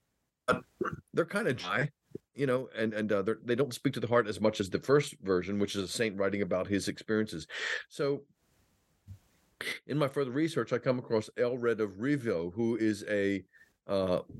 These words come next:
Benedictine monk from the Middle Ages in England, who wrote a beautiful treatise on friendship, uh,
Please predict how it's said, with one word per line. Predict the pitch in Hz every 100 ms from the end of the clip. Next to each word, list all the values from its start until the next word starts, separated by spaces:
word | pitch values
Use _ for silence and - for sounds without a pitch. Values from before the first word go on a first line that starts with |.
| -
Benedictine | 87 127 123 110 123 123 104
monk | 104 110 113
from | 110 104
the |
Middle | 104 107 104
Ages | 104 104 107
in | 101
England, | 92 110 110 131 131
who | 107
wrote | 101 101 95
a |
beautiful | 87 104 120 117 101 85
treatise | 113 110 107 98
on | 85
friendship, | 85 104 110 - 139 139 - - - - -
uh, | 95 92